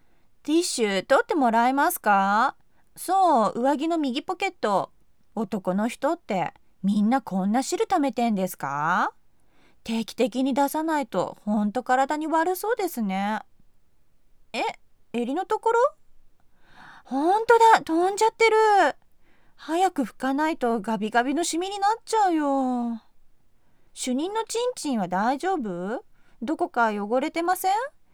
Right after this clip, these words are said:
汁が残ってる感じ？でしたら、こうやって優しく金玉揉んでてあげますから、自分でゆっ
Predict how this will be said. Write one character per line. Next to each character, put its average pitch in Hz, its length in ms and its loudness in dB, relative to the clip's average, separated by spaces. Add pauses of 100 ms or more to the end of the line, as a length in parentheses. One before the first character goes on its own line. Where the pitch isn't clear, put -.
(220)
汁 359 340 -2
が 302 100 0
残 240 240 -4
っ 392 60 -6
て 320 120 -6
る 285 120 -4
感 254 240 -2
じ？ 320 180 -6 (1200)
で 233 180 -2
し - 80 -4
た 196 160 -2
ら、 175 420 0 (400)
こ 220 240 2
う 277 60 4
や 262 180 6
っ 214 80 -4
て - 400 -4 (340)
優 196 380 -6
し - 120 -4
く 320 140 0
金 392 240 -8
玉 381 400 0
揉 302 40 2
ん - 20 0
で 320 100 0
て 277 140 0
あ 226 80 2
げ 202 140 -4
ま 202 160 0
す - 80 -8
か 180 120 -2
ら、 160 220 -4 (400)
自 208 120 0
分 202 260 2
で 165 100 0
ゆ 160 340 0
っ - 60 -8